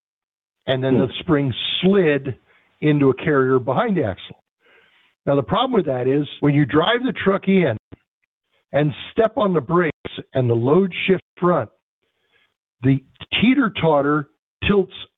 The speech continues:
Speaker 1: up in the front, down in the back, pulls the s-, rear steer axle forward, and because of the steering linkage, the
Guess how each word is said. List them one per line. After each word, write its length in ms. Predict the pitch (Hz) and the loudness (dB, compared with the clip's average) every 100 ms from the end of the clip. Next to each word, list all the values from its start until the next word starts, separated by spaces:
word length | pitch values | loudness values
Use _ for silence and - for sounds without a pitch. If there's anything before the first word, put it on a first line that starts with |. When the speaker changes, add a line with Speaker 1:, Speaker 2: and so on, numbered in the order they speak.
| _ | _
Speaker 1:
up 320 | 190 220 - - - _ _ _ | 0 0 -2 -8 -10 _ _ _
in 160 | 170 170 | -2 0
the 100 | 151 - | 0 2
front, 440 | 156 147 - 117 | 2 2 -4 -6
down 340 | 110 165 208 214 | -2 0 -2 -2
in 120 | 202 | -2
the 60 | 156 | -2
back, 500 | 135 123 131 - - - - _ _ - | -2 0 -2 -6 -18 -20 -20 _ _ -2
pulls 420 | 190 233 247 214 - | 0 0 -2 -6 -2
the 80 | 170 | -2
s-, 200 | - - - | -2 -10 -10
rear 340 | 127 147 226 - - | 0 2 2 -2 0
steer 200 | 180 190 | 0 2
axle 380 | 180 - 175 - | -2 -2 -4 -2
forward, 560 | - 220 175 123 143 160 - - | 0 2 2 0 -2 -4 -12 -8
and 160 | - 135 | -4 -2
because 340 | 143 185 180 | 0 0 -2
of 100 | 156 | -4
the 100 | 147 131 | -8 -4
steering 300 | 196 214 196 | 0 4 4
linkage, 360 | 156 135 165 - - _ _ | 4 2 -2 -2 -14 _ _
the 180 | 131 | 0